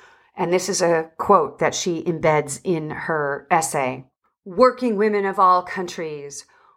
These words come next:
organize a united proletarian front in the struggle against those who are plundering the world.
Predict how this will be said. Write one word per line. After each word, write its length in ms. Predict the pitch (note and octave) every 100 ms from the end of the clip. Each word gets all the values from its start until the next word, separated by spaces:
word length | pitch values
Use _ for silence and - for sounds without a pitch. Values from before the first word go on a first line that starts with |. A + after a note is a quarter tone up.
| _ _ -
organize 760 | C4+ C4+ G#3 E3+ D#3 D3 C#3 -
a 60 |
united 580 | F3 G3 F#3+ G3 G3 G3+
proletarian 760 | - G3+ G3+ - G3 F#3 F3 E3+
front 380 | - F3+ F3 -
in 140 | F3
the 60 | F3+
struggle 500 | F3+ - G#3 G3+ G3
against 460 | F3+ F#3+ F3 F3 D3+
those 340 | F3+ F#3 F3+
who 120 | F#3
are 180 | E3 E3
plundering 600 | - - G#3+ G#3 F#3 E3
the 80 | E3+
world. 520 | D3+ D#3 C#3+ A#2+ -